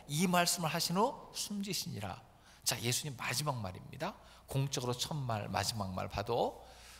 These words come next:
"내 영혼을 아버지 손에 부탁합니다." 하고 숨지시니라. 예수님이 이 땅에 계실 때 중요한, 유일한 관심사는 아버지의 뜻을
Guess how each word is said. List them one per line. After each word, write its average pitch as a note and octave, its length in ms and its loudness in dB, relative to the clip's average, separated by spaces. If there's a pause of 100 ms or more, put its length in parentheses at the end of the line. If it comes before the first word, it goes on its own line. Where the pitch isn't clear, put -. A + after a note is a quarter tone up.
"내 G3+ 260 4
영혼을 G3+ 340 2
아버지 D#3+ 360 0
손에 D#3 180 -4
부탁합니다." C3 1080 -2
하고 - 640 0
숨지시니라. D3+ 1120 -6 (1400)
예수님이 G3+ 380 6
이 D3 120 -2
땅에 D#3+ 200 6
계실 C#3+ 260 2
때 D3+ 360 2 (180)
중요한, G#3+ 640 -2
유일한 G3 380 2
관심사는 C#3 580 0 (420)
아버지의 B2 720 -4 (140)
뜻을 A3+ 380 -4